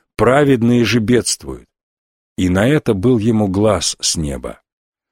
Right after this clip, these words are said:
«Антония, за собою следи. Сие же суть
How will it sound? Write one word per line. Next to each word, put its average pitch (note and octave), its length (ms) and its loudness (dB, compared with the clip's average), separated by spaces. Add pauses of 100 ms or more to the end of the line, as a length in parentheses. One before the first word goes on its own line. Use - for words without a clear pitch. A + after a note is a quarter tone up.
(320)
«Антония, F#2 840 0 (320)
за F2+ 200 0
собою B2+ 540 0
следи. C2+ 580 -8 (540)
Сие A2+ 420 2
же A#2+ 180 0
суть - 460 -4